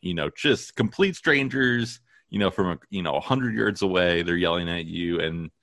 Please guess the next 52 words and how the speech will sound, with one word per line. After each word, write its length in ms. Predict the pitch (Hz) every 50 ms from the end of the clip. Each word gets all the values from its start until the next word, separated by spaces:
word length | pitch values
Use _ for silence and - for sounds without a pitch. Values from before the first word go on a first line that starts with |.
| _ _ _ _ _ -
you 80 | -
know, 160 | 92 90 87
it 120 | 90 98 110
only 140 | 123 127 127
takes 240 | 131 131 120 120
a 40 | -
couple 180 | - 110 110 107
of 80 | 101
weeks 200 | 101 101 87 -
before 300 | - 92 85 - - 85
you 180 | 82 80 80 80
just 220 | 78 85 80 -
automatically, 880 | - - 78 82 82 85 85 82 82 82 82 80 - - 78 76 73 80 - _ _
you 140 | 82 82 80
know, 120 | 76 73
give 220 | 71 78 82 76
that 220 | 78 80 78 73 -
I 200 | - 82 80 80
O 160 | 80 78 78
back, 320 | - - - 73 - -
and, 240 | - 67 73 76 76 - _ _ _ _ _ _ _ _ _ -
and 280 | 78 80 78 78 - -
it's 180 | - - -
all 180 | 90 87 87 82
downhill 360 | 87 85 85 82 90 87 80
from 200 | - - 78 80
there. 240 | 80 76 - - -
So 420 | - - 82 71 65 67 - - _ _ _ _ _ _ _ _ _ _ _ _ _
for 140 | - - 107
me, 480 | 117 131 151 175 196 208 208 214 208 - _ _ _ _ _ _ _ _ _ -
uh, 460 | - 92 95 92 92 87 85 78 - - -
football 480 | - - 151 160 156 147 147 151 143 135
started 580 | - - - 104 101 104 107 104 104 101 101 104 -
a 60 | 90
little 240 | 92 92 95 92 90
earlier 500 | - 78 87 90 92 98 98 98 98 98
for 160 | - - 104
me. 360 | 101 98 98 101 104 104 98 - _ _ _ _ _ _ _ _ _ _ _ _ _ _ 98
Uh, 180 | 98 92 85 85
my 140 | 82 82 80
dad 260 | 80 82 85 90 95
is 160 | 98 90 92
a 40 | 87
big 180 | 90 92 90
football 340 | - - 95 92 92 82 82
fan. 260 | - - 98 92 95
He's 220 | 92 92 90 76 85
a 40 | 82
New 140 | 82 82
England 240 | 85 87 90 85 - -
Patriots 400 | - - - - 113 95 - -
fan. 400 | - 98 98 101 101 98 95